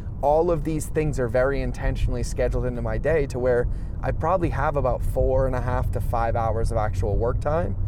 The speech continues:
in a total of eight to nine hours of what quote unquote work,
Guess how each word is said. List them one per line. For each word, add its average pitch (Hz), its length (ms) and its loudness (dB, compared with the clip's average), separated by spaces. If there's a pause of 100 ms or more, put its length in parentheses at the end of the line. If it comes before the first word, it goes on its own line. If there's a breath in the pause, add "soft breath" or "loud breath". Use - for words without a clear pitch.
(1160 loud breath)
in 143 160 2
a 139 60 0
total 151 500 2
of 123 120 2 (140)
eight 139 240 -2
to 135 120 0
nine 127 360 0
hours 120 380 2
of 110 160 0
what 113 240 2 (100)
quote - 300 4
unquote 123 500 2
work, 101 320 0